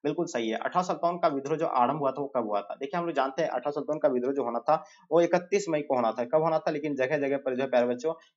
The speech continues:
ये दस मई को ही जो है, अ, शुरू हो गया था, और इसका आंसर आप लोग का ए बिल्कुल राइट आंसर हो जाएंगे, ठीक है जी।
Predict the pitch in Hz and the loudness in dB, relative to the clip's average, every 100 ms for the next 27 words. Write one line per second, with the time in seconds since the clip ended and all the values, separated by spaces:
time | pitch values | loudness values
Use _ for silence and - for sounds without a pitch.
0 | 139 143 143 143 143 139 131 139 131 139 | -2 0 0 0 -4 -4 -4 -6 -6 -8
1 | 143 - 127 120 117 123 143 139 123 123 | -10 -10 -8 -6 -8 -8 -2 0 2 0
2 | 135 123 117 113 117 117 - 117 - 123 | -2 -4 -4 -4 -4 -4 -4 -6 -6 -4
3 | 123 127 - _ 143 143 139 110 110 113 | -4 -6 -16 _ -4 0 2 2 2 0
4 | 107 107 107 104 101 104 160 175 123 113 | -4 -6 -8 -8 -8 -10 -4 -2 -2 -4